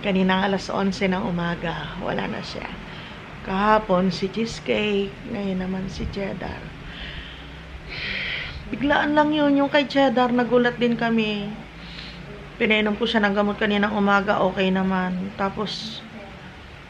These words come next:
pinakain ko siya ng ano. Ha? Dito? Hindi pa na-disinfect eh. I-disinfect mo muna sila. Tapos dalhin mo na dito mamaya. Ay, di-, ito dito.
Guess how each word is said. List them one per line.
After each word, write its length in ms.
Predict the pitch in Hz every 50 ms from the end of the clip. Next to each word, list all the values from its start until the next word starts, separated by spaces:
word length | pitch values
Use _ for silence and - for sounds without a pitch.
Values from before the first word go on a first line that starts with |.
| - - - - - - - - - - - - - - - -
pinakain 480 | 226 220 - - 196 202 180 185 185 185
ko 160 | 185 220 190
siya 160 | - 208 196
ng 160 | 196 190 190 190
ano. 320 | 202 196 190 185 185 185 185 196 190 - - - - - - -
Ha? 480 | 233 226 220 220 226 233 247 277 285 277 262 262 277 269 262 247 247 247 247 247 - - - - - - - - - - - - - - - - - - - - -
Dito? 560 | - 185 208 202 202 190 196 208 226 247 247 - - - - 233 233 - - - -
Hindi 240 | 262 262 285 285 -
pa 80 | 320
na-disinfect 720 | 320 330 311 262 302 277 - 311 311 277 320 320 320 - -
eh. 480 | - 269 269 262 254 247 247 254 254 254 247 240 - - - - - - - - - - - - - - - - - - - - - - - - - - - - - - - - - - - - - -
I-disinfect 600 | 233 226 277 262 - 294 277 269 - 262 262 - 247
mo 100 | 247 240
muna 220 | 240 233 220 226
sila. 420 | 220 - 220 214 202 196 196 202 202 - - - -
Tapos 240 | - 208 214 214 -
dalhin 240 | 202 190 190 196 196
mo 140 | 196 196 185
na 100 | 180 175
dito 300 | 175 170 170 - 180 175
mamaya. 500 | 175 170 170 175 170 170 170 165 - -
Ay, 240 | - 196 220 196
di-, 80 | - -
ito 240 | - 175 - - 208
dito. 460 | 175 175 175 165 - 185 180 175 185